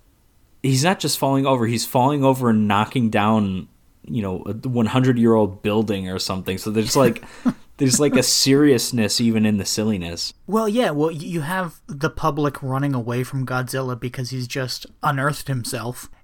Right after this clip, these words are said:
Speaker 2: And as they're all running away, he's getting his tail stuck on, like, a telecommunications tower, and it, he
Speaker 1: Oh, that's
Speaker 2: knocks it over
Speaker 1: wonderful.
Speaker 2: and it falls on top of him, you
Speaker 1: Yeah.
Speaker 2: know? And then he,
Speaker 1: And
Speaker 2: again,
Speaker 1: then he,
Speaker 2: s-,
Speaker 1: he falls
Speaker 2: slips
Speaker 1: into that
Speaker 2: into it.
Speaker 1: giant pagoda, and
Speaker 2: <laughs>
Speaker 1: then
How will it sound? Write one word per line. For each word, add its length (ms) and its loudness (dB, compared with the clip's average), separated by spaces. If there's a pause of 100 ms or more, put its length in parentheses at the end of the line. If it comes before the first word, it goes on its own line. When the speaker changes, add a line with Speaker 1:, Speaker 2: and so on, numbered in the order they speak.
Speaker 2:
And 220 -4
as 260 2
they're 140 2
all 120 4
running 260 0
away, 260 0
he's 260 -6
getting 300 -4
his 340 -6
tail 400 -4
stuck 540 -4
on, 140 -4
like, 260 -4
a 60 -10
telecommunications 1200 -4
tower, 560 -2 (100)
and 100 -8
it, 160 -10
he 60 -6 (120)
Speaker 1:
Oh, 60 2
that's 140 4
Speaker 2:
knocks 260 4
it 20 -2
over 80 0
Speaker 1:
wonderful. 160 -2
Speaker 2:
and 60 -4
it 60 -8
falls 320 -2
on 160 -2
top 300 -4
of 80 -2
him, 200 -4 (120)
you 140 0
Speaker 1:
Yeah. 120 4
Speaker 2:
know? 300 -4
And 100 -6
then 80 -2
he, 140 -2 (240)
Speaker 1:
And 80 2
Speaker 2:
again, 180 6
Speaker 1:
then 120 6
he, 180 2
Speaker 2:
s-, 160 -6
Speaker 1:
he 240 -4
falls 400 4
Speaker 2:
slips 160 4
Speaker 1:
into 0 -
that 140 2
Speaker 2:
into 100 -2
it. 20 0
Speaker 1:
giant 360 2
pagoda, 600 0
and 100 0
Speaker 2:
<laughs> 40 4
Speaker 1:
then 260 0